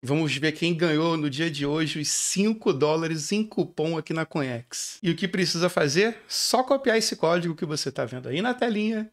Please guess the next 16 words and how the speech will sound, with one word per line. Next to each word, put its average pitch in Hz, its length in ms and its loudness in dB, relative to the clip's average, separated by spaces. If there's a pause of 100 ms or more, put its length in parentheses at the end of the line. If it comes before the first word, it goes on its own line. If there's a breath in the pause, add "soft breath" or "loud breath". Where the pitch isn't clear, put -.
Depois 156 260 0
que - 80 -4
você 180 220 0
criou 165 240 -2
uma 160 140 -2
conta 156 320 -4
na 151 120 -2
Coinex, 143 680 -2
basta 147 360 2
você 139 240 -6
clicar 143 400 -2
na 139 120 -4
fotinha 214 480 -4
do 240 100 -2
seu 262 220 -2
perfil 220 500 0